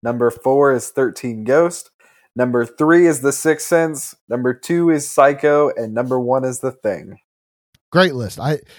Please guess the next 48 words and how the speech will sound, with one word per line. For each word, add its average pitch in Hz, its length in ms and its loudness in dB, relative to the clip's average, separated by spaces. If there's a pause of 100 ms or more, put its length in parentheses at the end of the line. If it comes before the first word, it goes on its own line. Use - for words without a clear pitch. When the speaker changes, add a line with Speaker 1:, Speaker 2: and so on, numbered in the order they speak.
(180)
Speaker 2:
and 147 240 -2 (220)
I'm 185 280 0 (400)
so 269 280 6
happy 175 320 4
we 165 140 4
didn't 160 200 0
have 156 260 -2
any 143 220 -4
in 123 100 -6
common 113 420 -4
because 131 280 -2
there's 147 180 -2
too 208 180 2
many 165 160 0
good 147 200 0
movies 135 300 -2
that 110 160 -6
need 120 240 -6
remakes. 98 440 -8
So 95 260 -6
Speaker 1:
Right. 98 280 0
Speaker 2:
that's 165 140 -2
a, 160 80 0 (160)
that's 185 180 2
a 160 60 -2
great 147 240 2
list, 143 320 -2
but 135 140 -4 (280)
I'll 190 140 6
recap 214 400 4
mine 190 260 2
real 170 140 2
quick. 185 320 0
Number 175 240 2
ten 175 320 0
was 151 180 2
Darkness 160 480 0
Falls. 196 540 4 (340)
Number 156 240 2
nine 156 320 0
was 147 200 -2
Urban 156 300 2
Legend. 165 580 -2 (340)
Number 147 360 -2 (120)
eight 165 300 0 (460)
was 139 160 2
Sleepaway 220 640 -2
Camp. 214 340 -2